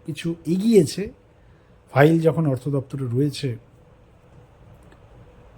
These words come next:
<coughs> ঘোষণা হবে, অবশ্যই ঘোষণা হবে, এবং কিছু না কিছু ভাতা বৃদ্ধি তো বাড়বে,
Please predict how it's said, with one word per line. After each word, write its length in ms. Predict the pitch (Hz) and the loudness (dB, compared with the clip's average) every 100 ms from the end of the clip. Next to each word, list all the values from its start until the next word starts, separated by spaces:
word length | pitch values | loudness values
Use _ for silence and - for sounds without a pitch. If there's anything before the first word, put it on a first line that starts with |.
| - - - | -20 -20 0
<coughs> 280 | - 180 135 | 2 2 2
ঘোষণা 400 | 117 127 165 160 | 0 -2 0 0
হবে, 320 | 123 127 165 - _ - - _ - - _ - - - - - - - - - - - | 0 -2 -2 -8 _ -20 -20 _ -20 -20 _ -20 -20 -20 -20 -20 -20 -20 -20 -20 -20 -6
অবশ্যই 380 | 131 165 185 226 | 2 4 4 4
ঘোষণা 380 | 220 - 196 196 | 4 4 2 0
হবে, 340 | 170 180 208 214 | 2 2 0 -2
এবং 440 | 143 139 143 139 127 - _ - - - - | -4 0 0 0 -6 -12 _ -20 -20 -20 -10
কিছু 240 | 214 180 247 | -8 0 0
না 80 | |
কিছু 440 | 202 208 - 208 180 - - 120 | 0 -2 -2 -4 -6 -12 -14 -6
ভাতা 240 | 123 135 | -4 -2
বৃদ্ধি 240 | 127 135 | -4 -6
তো 140 | 147 147 | -6 -4
বাড়বে, 380 | 113 117 107 | -4 -2 -4